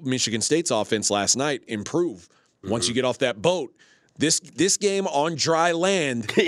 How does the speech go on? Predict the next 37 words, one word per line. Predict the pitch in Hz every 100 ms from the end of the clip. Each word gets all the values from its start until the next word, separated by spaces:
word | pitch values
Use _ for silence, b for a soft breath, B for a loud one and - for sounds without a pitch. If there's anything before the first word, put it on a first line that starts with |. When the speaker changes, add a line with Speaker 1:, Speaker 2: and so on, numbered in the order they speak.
| 170
Speaker 2:
<laughs> | 208 - -
Speaker 1:
Gonzaga | - 151 139 165 170 151
should | - 175
be, | 170 160 156 165
should | - 196
be | 170
a | 165
little | 170
bit | 156 151
better | 156 151 127
at |
sh-, | - 156
at | 135 -
shot | 170 160
making. | 160 156 151 151 139 B B B -
I | 135
don't | 143 156 151
want | 135 139 147
to | 120
get | 135
involved | 123 110 120 117 104
in | 107
any | 107 117 117
kind | - 117 117 110
of | 101
a, | 104 104
uh, | 101 98 98
a | 104
track | - 143 131 127
meet | 117 95 92 - b b b _
with | 107 107
Gonzaga | 117 104 117 113 110
on | 107 107
the | 107
other | 107 95
side. | - 110 101 92 87
But, | 110